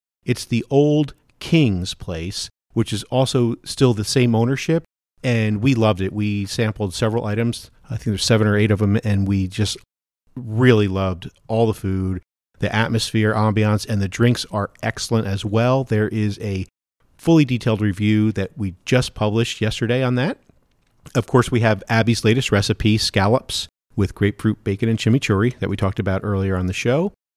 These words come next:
And Abby also has a new food truck review,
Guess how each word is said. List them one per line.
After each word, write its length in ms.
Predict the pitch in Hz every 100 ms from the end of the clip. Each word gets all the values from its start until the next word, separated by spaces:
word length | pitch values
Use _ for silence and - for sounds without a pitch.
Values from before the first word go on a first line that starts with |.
| _
And 400 | 123 117 117 110
Abby 380 | 123 120 123 127
also 640 | 123 120 123 123 120 120 117 - _ -
has 140 | 117
a 60 | 117
new 220 | 113 104
food 300 | - 185 190
truck 280 | - 110 113
review, 540 | 101 92 95 95